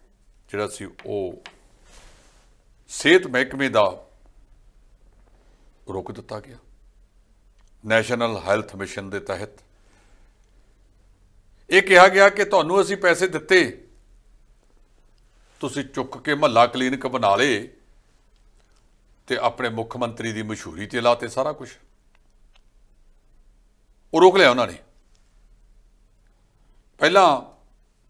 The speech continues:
ਮੁੱਖ ਮੰਤਰੀ ਪੰਜਾਬ ਕਹਿੰਦੇ ਕੀ ਸੀ, "ਸਾਨੂੰ ਤੁਹਾਡੇ ਪੈਸਿਆਂ ਦੀ ਲੋੜ ਹੀ ਨਹੀਂ,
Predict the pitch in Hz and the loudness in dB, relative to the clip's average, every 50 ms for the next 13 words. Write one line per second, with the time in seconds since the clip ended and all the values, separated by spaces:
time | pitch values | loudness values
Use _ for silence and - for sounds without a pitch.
0 | _ _ _ _ _ _ _ _ _ _ _ _ _ _ _ _ _ _ _ 117 | _ _ _ _ _ _ _ _ _ _ _ _ _ _ _ _ _ _ _ -6
1 | 151 165 - 185 190 185 - 190 190 180 175 170 170 165 175 170 175 180 202 214 | -6 -4 0 0 0 2 2 0 -2 0 2 6 8 8 8 8 4 0 0 0
2 | 226 - - 202 185 165 147 160 165 180 190 180 180 180 196 180 190 190 180 - | 0 -2 -2 -4 -6 -2 2 4 4 4 6 4 4 4 4 4 4 2 2 2
3 | 185 185 185 180 170 175 180 180 190 196 196 196 196 190 151 101 | 2 0 2 4 4 4 6 6 4 2 0 -2 -4 -4 -6 -8